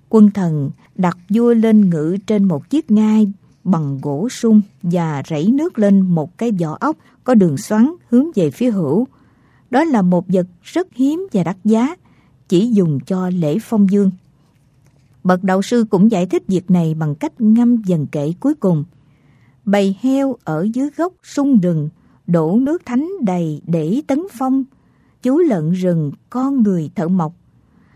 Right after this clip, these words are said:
đồng hô, "Chúa tể của thần dân." Khi chấm dứt pháp thoại này, bậc đạo sư bảo, "Không đâu, này các tỷ kheo,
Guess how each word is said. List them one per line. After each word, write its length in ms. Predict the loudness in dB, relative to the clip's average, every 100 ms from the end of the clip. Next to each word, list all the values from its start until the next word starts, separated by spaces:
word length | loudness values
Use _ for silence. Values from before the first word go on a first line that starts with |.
| _
đồng 340 | 0 2 2 2
hô, 360 | 2 0 -2 -8 _ _ 0
"Chúa 240 | 2 2 -2
tể 280 | -4 -2 -2 -4
của 220 | -4 -4 -4
thần 260 | -2 0 0
dân." 220 | -2 -4 -10 _ _ _ _ _ _
Khi 340 | 0 2 0 0
chấm 160 | -2 0
dứt 160 | -2
pháp 200 | -6 -8 -4
thoại 180 | -4 -2
này, 320 | -2 -2 -6 -12 _ _ _ _
bậc 240 | -4 -2 -2
đạo 160 | -4
sư 220 | -2 -2
bảo, 400 | -2 -4 -2 -2 -4 _ _ _ -8
"Không 320 | 0 4 4
đâu, 420 | 4 4 2 0 -8 _ _ _
này 180 | -2 -2
các 260 | -2 -6 -2
tỷ 160 | -4
kheo, 420 | -4 -4 -2 -2